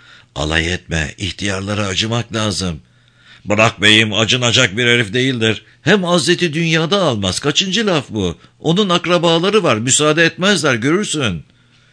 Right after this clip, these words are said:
"Böyle işe akraba karışmaz."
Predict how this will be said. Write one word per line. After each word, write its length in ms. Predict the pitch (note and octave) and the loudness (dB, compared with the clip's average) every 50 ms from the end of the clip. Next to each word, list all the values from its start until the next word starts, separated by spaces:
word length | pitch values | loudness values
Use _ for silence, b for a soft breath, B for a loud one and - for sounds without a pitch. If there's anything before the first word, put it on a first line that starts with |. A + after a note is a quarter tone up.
| B B B B B B B B | B B B B B B B B
"Böyle 400 | - F2+ E3 A3+ A#3 E3+ C3 F#2 | 2 4 4 4 4 2 0 0
işe 220 | E2 D#2 - D#2 C#2+ | 2 2 2 2 2
akraba 520 | D#2 F2+ - G2+ G2 F#2 F#2+ G#2+ G2+ F#2 | -2 -2 0 0 0 2 2 0 0 0
karışmaz." 760 | - F#2 F2+ E2+ F2+ E2+ - D2+ E2+ F2+ E2+ D#2 C#2+ - - | -2 -2 -2 0 0 0 0 0 -2 -2 -2 -2 -4 -8 -10